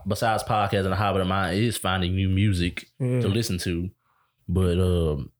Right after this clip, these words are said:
Speaker 1: I always find something interesting to listen to. Out of forty, out of, in a week, out of forty people I listen to new,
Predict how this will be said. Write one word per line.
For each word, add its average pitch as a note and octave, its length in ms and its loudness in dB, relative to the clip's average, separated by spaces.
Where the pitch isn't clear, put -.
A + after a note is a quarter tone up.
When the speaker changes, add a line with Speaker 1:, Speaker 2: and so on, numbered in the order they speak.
Speaker 1:
I C3 80 -2
always B2 300 0
find F#2 240 0
something F2+ 440 0
interesting G#2 420 0
to F#2+ 60 2
listen G2 260 -2
to. F#2+ 60 2
Out A#2+ 140 2
of - 60 -2
forty, D3 320 0
out B2+ 220 -2
of, - 80 -10
in D3+ 120 2
a C#3+ 80 2
week, D3 220 2
out C3+ 160 2
of G#2+ 80 -2
forty D3+ 280 0
people C#3 280 -2
I B2 80 0
listen B2 260 -2
to A#2+ 180 -2
new, A2+ 340 2